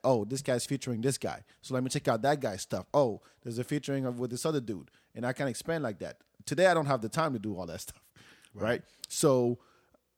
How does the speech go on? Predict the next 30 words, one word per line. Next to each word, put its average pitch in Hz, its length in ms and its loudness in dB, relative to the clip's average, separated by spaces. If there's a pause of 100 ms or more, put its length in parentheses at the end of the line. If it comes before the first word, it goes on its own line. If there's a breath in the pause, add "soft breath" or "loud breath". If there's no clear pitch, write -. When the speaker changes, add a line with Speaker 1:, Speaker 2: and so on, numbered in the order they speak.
(200)
Speaker 1:
I 151 200 6
know, 160 340 6
like, 143 240 4
some 131 300 0
of 117 80 0
the 110 100 -2
key 160 500 -4 (280)
people, 131 540 2 (100)
and 135 160 0
I 123 140 2
expand 147 460 -2
that 95 180 0
way, - 260 -8 (600)
you 127 120 -2
know? 110 320 0
And 127 180 -2
so, - 140 0
I 131 80 0
mean, 135 260 0
even 131 180 2
today, 120 300 0
I 110 60 0
mean, 110 100 -2
it's 104 140 -8
easier. 110 300 0 (280)
Do 120 80 -8
your 123 160 0
Googles 110 460 -2
and 104 180 -6
you 107 60 -6